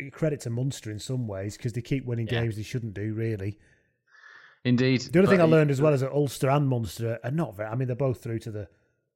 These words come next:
Speaker 1: semis now, aren't they? But they're not, I mean,
Speaker 2: Yeah.
Speaker 1: they're, they're not good teams. They, I
Speaker 2: They're,
Speaker 1: mean,
Speaker 2: they're
Speaker 1: fundamentally, they have problems. I mean, it sounds ridiculous to
Speaker 2: Well
Speaker 1: say that about Munster. They got to European semi-final, for fuck's sake.
Speaker 2: Yeah,
Speaker 1: But, you
Speaker 2: but
Speaker 1: know,
Speaker 2: Munster's
Speaker 1: fundamentally, they are, they are unsound.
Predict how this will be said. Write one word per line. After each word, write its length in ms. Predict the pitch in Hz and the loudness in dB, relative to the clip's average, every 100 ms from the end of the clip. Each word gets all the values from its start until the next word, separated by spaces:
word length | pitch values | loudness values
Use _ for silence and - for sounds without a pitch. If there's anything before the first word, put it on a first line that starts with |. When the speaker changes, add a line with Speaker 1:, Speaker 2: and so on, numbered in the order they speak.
| _ | _
Speaker 1:
semis 380 | - 123 113 101 | -6 -4 -4 -6
now, 180 | 95 101 | -8 -8
aren't 180 | 110 | -8
they? 80 | 98 | -8
But 140 | 98 113 | -8 -6
they're 100 | 120 | -4
not, 240 | 131 120 _ | -4 -6 _
I 80 | - | -4
mean, 140 | 135 | -2
Speaker 2:
Yeah. 120 | 131 160 | 0 0
Speaker 1:
they're, 80 | 151 | 0
they're 160 | 156 | 0
not 280 | 160 127 101 | 0 0 -2
good 200 | 104 92 | -8 -10
teams. 520 | - 98 92 92 - _ _ _ _ _ _ _ _ _ _ _ _ - | -12 -12 -12 -12 -16 _ _ _ _ _ _ _ _ _ _ _ _ -8
They, 80 | 143 | -4
I 20 | |
Speaker 2:
They're, 60 | 139 | 0
Speaker 1:
mean, 60 | |
Speaker 2:
they're 80 | 147 | 0
Speaker 1:
fundamentally, 720 | - 180 180 151 151 147 - | 2 2 4 4 4 2 0
they 60 | 120 | 0
have 160 | 113 - | 0 -2
problems. 500 | - 104 92 92 92 | -4 -4 -6 -10 -4
I 40 | |
mean, 80 | 151 | -2
it 40 | - | -2
sounds 320 | 165 214 165 | -2 0 0
ridiculous 420 | 143 190 190 151 | 4 4 4 2
to 40 | 143 | 4
Speaker 2:
Well 60 | |
Speaker 1:
say 20 | 123 | 4
that 80 | |
about 200 | 120 123 | 2 2
Munster. 340 | 123 135 135 113 | 2 2 0 -4
They 100 | 107 | -6
got 140 | 123 | -6
to 80 | 127 | -4
European 320 | 123 120 127 | -4 -4 -4
semi-final, 500 | 113 127 123 156 170 135 | -6 -6 -6 -4 -4 -4
for 80 | |
fuck's 260 | 107 110 - | -6 -12 -12
sake. 180 | 110 98 _ _ _ _ _ - | -12 -12 _ _ _ _ _ -10
Speaker 2:
Yeah, 220 | 190 98 147 | -4 2 2
Speaker 1:
But, 80 | 139 | 2
you 40 | |
Speaker 2:
but 60 | 143 | 0
Speaker 1:
know, 80 | 120 | 0
Speaker 2:
Munster's 240 | 117 170 | 0 2
Speaker 1:
fundamentally, 680 | 165 139 131 127 123 131 113 | 4 2 2 0 0 -2 -4
they 160 | 117 | -2
are, 240 | 117 117 - _ | -2 -2 -6 _
they 100 | - | -6
are 160 | 117 117 | -6 -4
unsound. 760 | 117 117 110 - 113 110 104 | -6 -6 -6 -6 -6 -4 -6